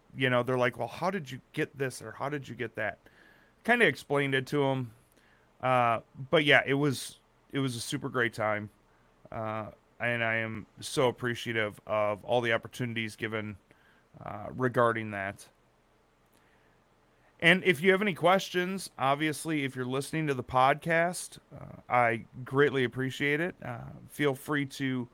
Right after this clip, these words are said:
subscribe to everything that we do if you like the content. Um, again, subscribe and turn on those notifications. If you're on,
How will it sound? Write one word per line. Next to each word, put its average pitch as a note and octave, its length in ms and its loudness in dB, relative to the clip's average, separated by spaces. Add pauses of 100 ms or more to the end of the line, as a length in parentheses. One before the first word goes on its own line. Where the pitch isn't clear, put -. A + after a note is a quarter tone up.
(520)
subscribe D3+ 760 4
to C#3+ 560 -2
everything C3+ 460 -2
that A#2+ 160 -4
we B2 160 -4
do C3+ 500 -4
if - 240 -4
you B2+ 160 -2
like A#2 440 2
the - 80 -6
content. A2+ 680 -4 (640)
Um, G#2 500 -6 (560)
again, A#2+ 280 -4
subscribe B2+ 600 4 (920)
and B2+ 540 2
turn C#3 180 2
on C3 140 4
those B2+ 180 -2
notifications. C3 720 -2
If B2+ 160 -2
you're C3 220 4
on, C3 420 4